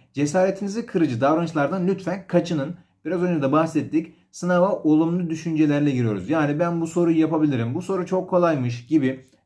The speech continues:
e, kendi aklınıza cümleler kurarak kendinizi lütfen motive edin. Soruları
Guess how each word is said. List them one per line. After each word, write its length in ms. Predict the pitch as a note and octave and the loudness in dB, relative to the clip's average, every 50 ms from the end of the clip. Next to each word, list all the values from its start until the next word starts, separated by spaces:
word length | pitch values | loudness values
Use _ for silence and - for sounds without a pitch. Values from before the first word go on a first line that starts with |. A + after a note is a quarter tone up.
| - | -12
e, 600 | - C3 B2+ B2 B2 A#2+ A#2+ A#2+ A#2+ A#2+ A#2+ A#2 | -8 -6 -4 -4 -2 -2 -2 0 0 0 -2 -2
kendi 320 | A#2 F3 E3+ E3+ E3+ E3+ E3+ | 0 0 0 0 2 2 2
aklınıza 420 | E3 E3 D#3+ D3+ C#3 C3+ C3+ B2+ | 2 0 -2 -4 -4 -4 -4 -2
cümleler 380 | D3+ F3 E3 D#3 D3 C#3 C3+ - | -2 0 0 0 0 0 0 -2
kurarak 460 | - F#3+ F3+ D3 D#3+ D#3+ - - - | 0 0 2 2 2 0 -2 -6 -6
kendinizi 420 | F#3 F3 E3 C#3+ C3 C3 B2+ D#3 | -6 -4 -4 -2 -4 -4 -2 -2
lütfen 300 | F3 D#3+ - D#3+ D#3+ E3 | -2 -2 -2 -4 -4 -2
motive 360 | D3+ C#3 C#3 C#3 D3 C3+ C3+ | -2 -2 -4 -4 -4 -2 -2
edin. 280 | A#2+ G2+ G2 F#2 F2+ - _ _ _ _ _ _ _ _ _ _ _ _ | -2 -2 -4 -6 -10 -12 _ _ _ _ _ _ _ _ _ _ _ _
Soruları 720 | _ - - F#3 G#3+ A#3+ B3+ C4 B3 A3 F#3 E3+ E3 E3+ | _ -8 -2 2 2 2 2 2 0 2 2 0 0 -2